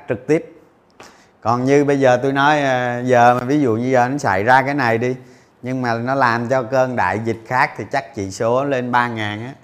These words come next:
hả? Thế chưa chắc là nó tác động đâu. Hả? Bây, vừa rồi là, ờ, con virus corona, hả? Bây giờ là virus cô gì đó nữa, hả?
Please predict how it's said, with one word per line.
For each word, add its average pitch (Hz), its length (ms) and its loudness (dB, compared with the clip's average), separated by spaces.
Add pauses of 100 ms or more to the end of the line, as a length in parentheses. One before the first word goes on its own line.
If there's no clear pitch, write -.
(300)
hả? 135 200 -8 (680)
Thế 120 160 -12
chưa 135 140 -4
chắc 135 300 -8
là 120 140 -4
nó 123 200 -8
tác 143 180 -6
động 110 260 -6
đâu. 131 120 -12 (960)
Hả? 127 200 -6 (100)
Bây, 139 100 -4
vừa 127 260 0
rồi 123 240 4
là, 120 200 -2 (680)
ờ, 107 60 -14 (160)
con 135 240 -2
virus 147 320 -2 (400)
corona, 143 680 -2
hả? 143 380 -8 (120)
Bây 139 140 -8
giờ 123 180 0
là 123 100 -2
virus 135 360 -6 (100)
cô 143 180 -2
gì 131 200 -4
đó 131 280 -2
nữa, 139 200 -12 (720)
hả? 135 180 -6